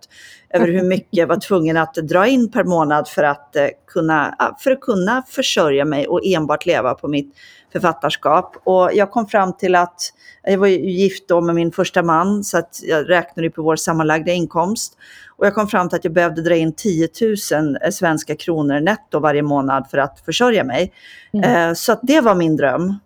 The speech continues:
Speaker 1: Tiotusen svenska kronor i månaden på mina försäljningar av mina böcker. Det var min stora, stora dröm.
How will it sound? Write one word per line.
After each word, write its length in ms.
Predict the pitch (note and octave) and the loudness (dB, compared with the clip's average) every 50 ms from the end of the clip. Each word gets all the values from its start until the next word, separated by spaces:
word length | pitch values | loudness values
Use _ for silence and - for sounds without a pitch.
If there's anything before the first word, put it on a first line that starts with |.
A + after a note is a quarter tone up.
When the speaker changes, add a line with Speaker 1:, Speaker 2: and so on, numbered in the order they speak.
| _ _ _ - - | _ _ _ -6 -2
Speaker 1:
Tiotusen 640 | C4+ A#3+ B3+ C4+ C4+ C4+ C4 A3 G3 G3+ - G3 | 0 2 2 2 2 2 2 2 2 0 -2 -4
svenska 380 | F#3 - G3+ F#3 F3 - - E3 | -2 0 0 -2 -2 -2 -6 -6
kronor 360 | - - F3+ E3+ D#3+ D#3+ D#3+ | -4 -2 0 0 2 2 0
i 40 | E3 | 0
månaden 640 | D#3+ E3 E3 D#3+ D#3 D3+ D3+ D3 D#3 D#3+ D#3+ D#3 D#3 | 0 2 2 2 2 2 2 2 2 2 2 0 -4
på 120 | - E3+ D#3+ | -2 -2 0
mina 460 | E3 D#3+ D3+ D3+ D3+ D#3 D3+ - - - | 0 0 0 2 2 2 2 0 -2 -4
försäljningar 440 | - F3 - - E3 D3+ D3 D3 D#3 | -4 -2 0 0 0 0 0 0 0
av 20 | D3+ | 0
mina 160 | D3+ E3 E3 | 0 0 2
böcker. 520 | F#3 G3+ G3 G3+ - - B2 B2+ D#3+ E3+ - - - - - - _ | 2 0 0 -2 -6 -4 -2 0 0 0 -2 -6 -18 -20 -20 -10 _
Det 80 | - G#3+ | -2 0
var 140 | G3+ G3+ E3+ | 2 2 2
min 160 | E3 E3 D3 | 2 0 -2
stora, 320 | - - - D#3 D3 C#3+ | -2 0 0 2 2 0
stora 280 | D3 - D3+ D3 C#3 C#3 | 0 -2 -2 -2 0 0
dröm. 380 | C3+ E3 D3+ - - B2 F3 | 0 0 0 0 0 -4 -6